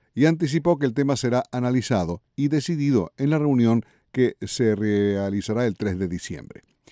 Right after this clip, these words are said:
En declaraciones formuladas en el Congreso de la Banca Europea en Frankfurt, Draghi sostuvo que cambios al programa de adquisición de activos y tipo de depósitos se consideran como un instrumento poderoso.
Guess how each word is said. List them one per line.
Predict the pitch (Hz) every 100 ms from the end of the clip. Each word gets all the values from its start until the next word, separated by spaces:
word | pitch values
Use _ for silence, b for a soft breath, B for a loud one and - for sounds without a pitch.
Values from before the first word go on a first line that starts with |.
| b b
En | -
declaraciones | 104 110 120 131 185 202 -
formuladas | 131 113 127 147 151
en | 117
el | 104
Congreso | 98 101 117 123 170
de | 127
la | 98
Banca | 110 110
Europea | 107 98 113 104
en | 98
Frankfurt, | 117 110 127 175 b b b b
Draghi | 90 117 120 113
sostuvo | 104 - 147 139
que | 101 87
cambios | 107 104 120 110
al | 120
programa | 113 117 107 98 117 b b b b
de | 80
adquisición | 80 92 85 - 110 101
de | 104
activos | 92 - 131 95 85
y | 90
tipo | 107 104 107
de | 107
depósitos | 107 123 107 123 151
se | 143
consideran | 170 151 135 139 139
como | 120 117
un | 127
instrumento | 113 113 101 104 104 104
poderoso. | - 113 107 73 - -